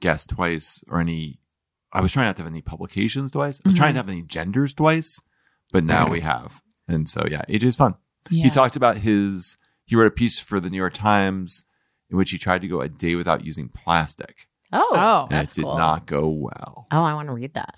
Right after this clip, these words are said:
Speaker 1: Yeah.
Speaker 2: That's interesting.
Speaker 1: Just
Speaker 2: What was
Speaker 1: listen
Speaker 2: it?
Speaker 1: to it. You don't have to read it. That's
Speaker 3: Oh,
Speaker 1: what we do.
Speaker 3: listen to it.
Speaker 1: That's the whole
Speaker 2: What
Speaker 1: point
Speaker 2: was
Speaker 1: of our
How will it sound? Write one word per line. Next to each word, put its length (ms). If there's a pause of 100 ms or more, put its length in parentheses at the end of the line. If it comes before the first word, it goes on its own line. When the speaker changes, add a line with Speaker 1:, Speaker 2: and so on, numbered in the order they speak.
Speaker 1:
Yeah. 80
Speaker 2:
That's 140
interesting. 420
Speaker 1:
Just 120
Speaker 2:
What 80
was 140
Speaker 1:
listen 80
Speaker 2:
it? 20
Speaker 1:
to 100
it. 100
You 60
don't 80
have 80
to 80
read 160
it. 140
That's 200
Speaker 3:
Oh, 40
Speaker 1:
what 80 (180)
we 60
do. 160
Speaker 3:
listen 240
to 220
it. 40
Speaker 1:
That's 220
the 80
whole 180
Speaker 2:
What 20
Speaker 1:
point 140
Speaker 2:
was 80
Speaker 1:
of 80
our 100